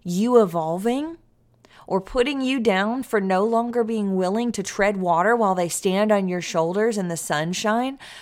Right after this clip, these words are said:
or they're celebrating your misfortune, we're only doing so because their insecurities benefited from you treading water.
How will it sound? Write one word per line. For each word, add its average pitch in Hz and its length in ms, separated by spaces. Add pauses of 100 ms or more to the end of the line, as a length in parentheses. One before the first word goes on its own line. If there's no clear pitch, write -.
or 208 180
they're 196 180
celebrating 214 760
your 196 160
misfortune, 185 840 (300)
we're 254 180
only 294 340
doing 196 440
so 294 260
because 220 380
their 190 240
insecurities 220 960
benefited 208 640
from 190 240
you 226 480 (240)
treading 196 420
water. 320 500